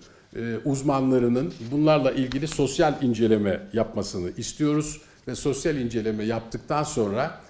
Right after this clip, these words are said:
gerçekten ekonomik ihtiyacı var mı, yok mu, bunları gördükten sonra buna göre bir değerlendirme yapıyoruz. Özellikle hane ziyareti yapılan yüz altmış hane söz konusu. Bu yüz altmış hane içerisinde,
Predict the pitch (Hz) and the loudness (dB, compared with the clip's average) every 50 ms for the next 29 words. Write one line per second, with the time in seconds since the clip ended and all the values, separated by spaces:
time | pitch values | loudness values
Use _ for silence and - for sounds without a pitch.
0 | - - - _ _ _ _ - - - - 156 - 160 - 156 143 - - 143 | -20 -20 -20 _ _ _ _ -20 -10 -4 0 0 0 2 0 -2 -2 -2 -2 -2
1 | 139 139 139 - 131 - - 143 139 143 151 151 151 143 127 110 - - 123 117 | -2 -2 -2 -4 -4 -2 -2 -2 -2 -2 -4 -4 -6 -6 -8 -8 -4 -4 -2 0
2 | 113 110 95 98 104 98 120 131 135 131 127 117 110 110 113 131 143 143 139 - | 0 -2 -2 -4 -4 0 2 2 2 2 2 2 0 0 2 4 2 2 2 0
3 | 123 113 131 143 - 110 123 139 143 139 143 139 139 131 113 120 123 127 127 127 | -2 -2 -2 -2 -4 -4 -2 0 4 4 6 6 4 4 4 4 6 6 4 2
4 | 139 135 - - 156 151 135 - - 120 110 127 143 139 143 147 147 139 117 120 | -2 -4 0 2 2 2 2 2 0 0 0 0 0 2 2 4 4 4 4 2
5 | 131 151 156 147 127 131 123 127 127 127 131 127 123 113 131 123 127 127 117 98 | 2 2 0 2 4 4 4 4 4 4 2 2 2 2 2 4 6 6 6 6
6 | - - 98 90 85 80 - - - - - - - - - - - 127 135 139 | 4 2 -2 -2 -2 -4 -6 -8 -10 -12 -12 -16 -20 -20 -20 -12 -10 -8 0 2
7 | 165 160 165 175 180 180 - 160 160 165 165 165 - - - - - _ _ _ | 4 4 4 2 0 -2 0 2 2 2 2 0 -4 -10 -18 -20 -20 _ _ _
8 | - - 139 147 165 196 180 135 131 131 127 123 117 117 104 - 113 110 135 131 | -4 -2 -2 0 0 0 -2 0 0 0 2 2 0 0 -2 -2 -2 -2 -2 -2
9 | - 147 135 139 147 165 147 131 143 139 135 - - 139 - - 156 160 151 - | -2 0 0 0 0 -2 -4 -6 -6 -6 -4 -4 -4 -4 -4 -6 -6 -6 -6 -8
10 | - - - - 120 123 120 127 127 110 - - 101 90 - - - 92 90 87 | -10 -12 -8 -6 -2 0 2 2 2 2 2 -2 -2 -4 -4 -6 -6 -4 -4 -4
11 | - - - 147 165 - - - - - - 139 143 147 151 151 151 - 143 139 | -4 -4 -4 -4 -4 -6 -12 -20 -20 -12 -8 -6 -4 -4 -4 -4 -4 -4 -4 -4
12 | - - 175 170 - - 135 120 117 120 120 120 117 113 113 - 131 120 120 117 | -4 -6 -8 -6 -2 0 0 0 2 2 0 -2 -2 -6 -6 -2 -2 0 0 -2
13 | 110 - 120 113 113 110 131 147 160 | -4 -4 -4 -2 -2 0 -2 -2 -4